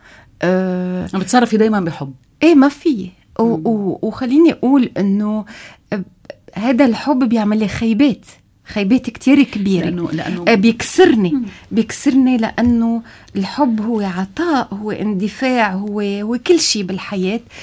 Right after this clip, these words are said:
Speaker 1: أه، إيه، هو بيكسرني. بس بلي ما بقدر أعيش. أه، ما بقدر أتنفس. أه، ما بقدر أكون أنا.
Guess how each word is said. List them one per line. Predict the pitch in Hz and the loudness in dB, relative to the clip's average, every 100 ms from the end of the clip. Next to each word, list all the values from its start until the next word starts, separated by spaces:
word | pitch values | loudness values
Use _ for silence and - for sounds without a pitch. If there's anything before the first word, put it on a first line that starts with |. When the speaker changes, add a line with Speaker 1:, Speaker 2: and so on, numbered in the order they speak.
| - 202 - | -18 -10 -4
Speaker 1:
أه، | 208 208 208 208 196 196 - | -2 0 -2 -6 -8 -8 -4
إيه، | 202 214 | -4 -4
هو | 240 | 0
بيكسرني. | 254 247 - 220 190 196 220 - - - | 0 0 -4 -8 -4 -6 -6 -12 -10 -4
بس | 240 220 | -2 0
بلي | 208 220 226 214 | 0 0 0 -2
ما | 214 | -2
بقدر | 208 - 190 185 | -2 -4 -4 -4
أعيش. | 175 214 - - - - - - _ 202 | -4 -4 -4 -6 -8 -20 -20 -20 _ -8
أه، | 190 185 - _ | -6 -8 -14 _
ما | - - 196 208 | -10 -6 -4 -2
بقدر | 202 - 185 208 - | -2 -2 0 -2 -2
أتنفس. | - 214 190 - 240 - - - _ _ _ _ | -4 -6 -6 -12 -14 -14 -16 -20 _ _ _ _
أه، | |
ما | 196 196 196 202 220 | -8 -6 -6 -2 -2
بقدر | 208 180 190 | -2 -4 -6
أكون | - 208 190 | -6 -6 -4
أنا. | - 156 | -2 -4